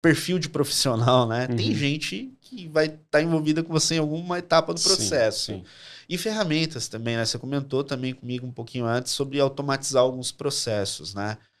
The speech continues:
Speaker 1: É, comenta um pouco pra gente, como que é esse organizacional também?
Speaker 2: Tá. O, cara, o varejo, é, é um mercado, é um, é um, é um nicho de mercado que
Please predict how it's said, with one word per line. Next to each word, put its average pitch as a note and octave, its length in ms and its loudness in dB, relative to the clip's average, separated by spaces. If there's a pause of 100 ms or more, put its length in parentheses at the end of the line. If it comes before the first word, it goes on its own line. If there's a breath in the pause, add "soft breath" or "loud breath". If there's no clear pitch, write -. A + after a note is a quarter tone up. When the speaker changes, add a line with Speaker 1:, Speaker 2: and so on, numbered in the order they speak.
(320)
Speaker 1:
É, A2 140 0
comenta F#3 380 -6
um E3+ 40 -6
pouco C#3 320 -4
pra B2+ 200 6
gente, A#2 280 -4
como - 240 -6
que - 140 -4
é D3+ 80 6
esse D3 280 0
organizacional C3 920 -2
também? G2+ 420 -10 (240)
Speaker 2:
Tá. E3 220 -8 (440 loud breath)
O, B2+ 460 4
cara, B2 340 10
o D3+ 80 -2
varejo, D3+ 880 8
é, A#2+ 400 2 (160)
é D#3 120 8
um D#3+ 80 10
mercado, D#3 800 6
é B2 100 0
um, C3+ 160 0
é B2+ 80 -2
um, A#2 260 -4
é A2 60 -6
um G#2+ 360 -6 (200)
nicho B2+ 320 0
de D3 80 0
mercado C3+ 560 2
que D3 420 -2